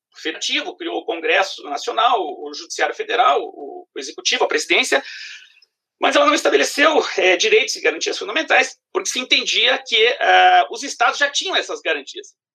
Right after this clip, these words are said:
Mas essas garantias eram muito diferentes de estado a estado. É, aqueles que, eh, tinham certa preocupação com esse governo federal,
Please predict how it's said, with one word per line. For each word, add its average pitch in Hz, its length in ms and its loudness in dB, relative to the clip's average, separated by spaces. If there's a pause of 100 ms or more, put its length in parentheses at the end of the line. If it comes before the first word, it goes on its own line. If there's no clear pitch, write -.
(140)
Mas 311 280 -4
essas 311 220 -8
garantias 294 440 -4
eram 277 140 -4
muito 294 400 -8 (100)
diferentes 262 600 0
de 196 80 -14
estado 185 360 0
a 233 40 -2
estado. - 420 0 (180)
É, 147 1200 2 (400)
aqueles - 460 -4
que, 247 100 -10
eh, 185 340 -4
tinham - 220 -8
certa 233 280 0
preocupação - 680 -10
com - 80 -16
esse - 140 -14
governo 147 200 -14
federal, 147 380 -4